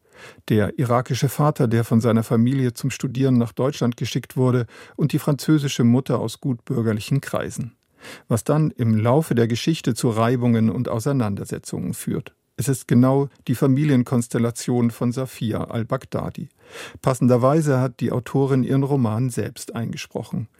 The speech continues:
Die rund neunstündige Lesung klingt daher sehr authentisch, wie selbst erlebt,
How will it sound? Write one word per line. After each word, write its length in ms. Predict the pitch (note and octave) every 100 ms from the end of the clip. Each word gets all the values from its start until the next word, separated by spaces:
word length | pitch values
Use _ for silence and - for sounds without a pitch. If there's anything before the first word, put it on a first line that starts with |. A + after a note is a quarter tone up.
| - - - -
Die 280 | A2 G#2 -
rund 400 | B2 A2+ G#2 G#2 -
neunstündige 720 | C3+ C#3+ D#3 - C#3 C3 A#2+
Lesung 500 | A#2 C3+ D3+ B2 B2
klingt 320 | - D3+ C#3+
daher 480 | C#3 B2+ A#2+ C3 B2+
sehr 340 | A#2 A2+ G#2+ -
authentisch, 800 | C#3 - C3 G#2+ - G#2+ - -
wie 220 | A#2 B2+
selbst 340 | A#2 B2+ -
erlebt, 420 | B2+ A#2 D3 -